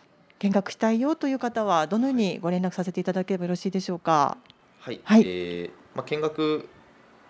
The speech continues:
Speaker 2: に関しましては、まあ、電話でも、
Speaker 1: はい。
Speaker 2: はい、大丈夫ですし、
Speaker 1: はい。
Speaker 2: まあ、その時、あの、まあ、ジムこうパーって寄ってもらって、
Speaker 1: はい。うん。
Speaker 2: はい。
Speaker 1: あー。
Speaker 2: 見たいよって言っていただければ、
Speaker 1: はい。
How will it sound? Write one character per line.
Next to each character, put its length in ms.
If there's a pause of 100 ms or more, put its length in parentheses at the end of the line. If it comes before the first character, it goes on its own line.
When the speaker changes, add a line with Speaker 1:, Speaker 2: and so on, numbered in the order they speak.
Speaker 2:
に 100
関 180
し 120
ま 80
し 80
て 80
は、 80
ま 260 (140)
あ、 40 (140)
電 180
話 100
で 100
も、 100
Speaker 1:
は 100
い。 160
Speaker 2:
は 140
い、 80
大 140
丈 80
夫 80
で 80
す 120
し、 260
Speaker 1:
は 60
い。 40
Speaker 2:
ま 60
あ、 40
そ 100
の 120
時、 480
あ 120
の、 140 (380)
ま 100
あ、 80 (680)
ジ 100
ム 120
こ 100
う 40
パ 200
ー 20
っ 40
て 200 (260)
寄 80
っ 40
て 100
も 140
ら 80
っ 20
て、 320
Speaker 1:
は 60
い。 40
う 100
ん。 140
Speaker 2:
は 100
い。 60 (320)
Speaker 1:
あ 40
ー。 140
Speaker 2:
見 100
た 80
い 80
よ 100
っ 40
て 80
言 80
っ 20
て 140
い 20
た 100
だ 120
け 100
れ 80
ば、 120
Speaker 1:
は 140
い。 100